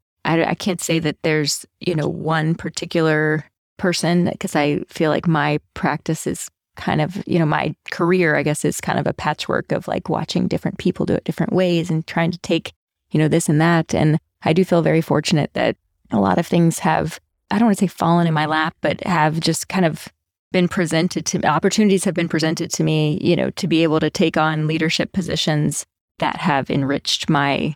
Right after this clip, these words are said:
practice. And, you know, I'm, I'm kind of like you where I like to do a lot of things, you know,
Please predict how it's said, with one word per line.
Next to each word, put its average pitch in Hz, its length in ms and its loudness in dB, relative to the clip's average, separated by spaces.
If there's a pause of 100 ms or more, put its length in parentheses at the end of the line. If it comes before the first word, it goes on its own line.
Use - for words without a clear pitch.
(120)
practice. - 540 -4
And, 151 160 2
you 165 60 4
know, 151 80 4
I'm, 170 180 4
I'm 185 120 2
kind 190 180 2
of 156 60 2
like 160 200 0
you 160 160 2
where 151 120 2
I 151 160 2
like 156 300 0 (560)
to - 120 2
do 160 240 4
a - 20 6
lot 139 220 4
of 151 60 -4
things, 151 520 2 (280)
you 165 160 -2
know, 156 120 -2